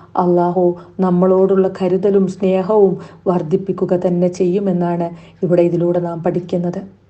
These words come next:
വിശുദ്ധ ഖുർആനിലെ അൽ മുജീബ് എന്ന തിരുനാമം സൂറത്ത് ഹൂദിലെ ഒരു പ്രാവശ്യം വന്നതായിട്ട് നമുക്ക് കാണാൻ സാധിക്കും.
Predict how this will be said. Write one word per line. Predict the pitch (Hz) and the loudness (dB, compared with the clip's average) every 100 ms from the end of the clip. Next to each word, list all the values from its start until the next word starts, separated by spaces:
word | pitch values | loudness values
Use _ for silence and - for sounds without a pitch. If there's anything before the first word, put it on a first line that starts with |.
| _ _ _ _ _ | _ _ _ _ _
വിശുദ്ധ | 196 190 175 | -4 0 0
ഖുർആനിലെ | 180 - - 180 180 175 180 190 - - | 2 0 -2 -2 0 2 0 -2 -12 -4
അൽ | 196 196 | 2 4
മുജീബ് | 190 170 196 202 214 208 | 4 4 2 2 2 2
എന്ന | 180 185 | 2 0
തിരുനാമം | 190 185 185 170 170 165 - - - | 0 0 0 -2 -4 -8 -14 -20 -4
സൂറത്ത് | 196 185 190 | 2 2 0
ഹൂദിലെ | 185 185 185 196 180 170 - - - | 0 0 2 2 2 0 -6 -14 0
ഒരു | 220 285 | 2 4
പ്രാവശ്യം | - 190 170 180 - 185 180 | 2 0 0 -4 -4 -4 -2
വന്നതായിട്ട് | 175 175 180 170 165 175 175 - - - | -2 0 0 -2 -2 -2 -2 -6 -12 -4
നമുക്ക് | 180 180 185 | -2 0 -2
കാണാൻ | 175 170 170 | -4 -4 -8
സാധിക്കും. | 175 170 175 - | -6 -6 -8 -10